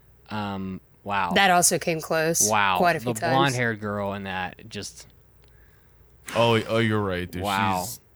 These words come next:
Speaker 1: I mean,
Speaker 3: she's just, damn.
Speaker 1: there was that scene where she was, like, on top of him and, like, grinding, and I was like, "This girl is fucking hot." I, they need to have, they, they absolutely have to have sex.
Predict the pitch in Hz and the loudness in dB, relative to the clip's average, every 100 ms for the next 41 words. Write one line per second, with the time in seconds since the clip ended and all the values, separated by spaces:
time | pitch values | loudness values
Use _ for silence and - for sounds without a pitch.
0 | _ 107 113 110 101 101 90 87 - _ | _ -8 -6 -4 -4 -6 -8 -10 -12 _
1 | _ - 85 85 85 90 - - 143 170 | _ -16 -10 -10 -10 -12 -14 0 4 4
2 | 175 147 143 139 135 120 - 123 113 110 | 4 2 0 0 -2 -2 -2 -2 -2 -2
3 | 101 104 113 104 113 127 127 131 110 95 | -4 -4 -2 -4 -4 -4 -4 -4 -6 -8
4 | 82 - 90 113 120 123 104 107 110 107 | -10 -8 -6 -6 -6 -8 -8 -6 -4 -6
5 | 101 90 85 127 123 - 101 87 95 - | -8 -10 -6 -4 -4 -4 -8 -8 -12 -10
6 | 92 - 85 - - - - _ - - | -10 -10 -14 -12 -12 -14 -20 _ -20 -14
7 | - 113 123 110 110 104 95 95 92 120 | -8 -4 -2 -2 -6 -8 -10 -10 -6 -6
8 | 110 127 156 123 131 - 131 110 104 95 | -4 -2 -2 0 -2 -2 -6 -8 -10 -4
9 | 113 90 - 80 - - - | -4 -4 -8 -12 -12 -14 -18